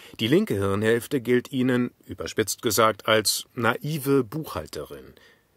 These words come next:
Die Rechte als fiebrige Verschwörungstheoretikerin. Links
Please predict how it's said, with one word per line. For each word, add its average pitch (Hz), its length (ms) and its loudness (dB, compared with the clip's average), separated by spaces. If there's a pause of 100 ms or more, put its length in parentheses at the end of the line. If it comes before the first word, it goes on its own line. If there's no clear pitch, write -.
(120)
Die 120 80 -4
Rechte 208 520 0 (100)
als 156 440 -4
fiebrige 170 680 -4
Verschwörungstheoretikerin. 85 1700 -4 (280)
Links 143 400 2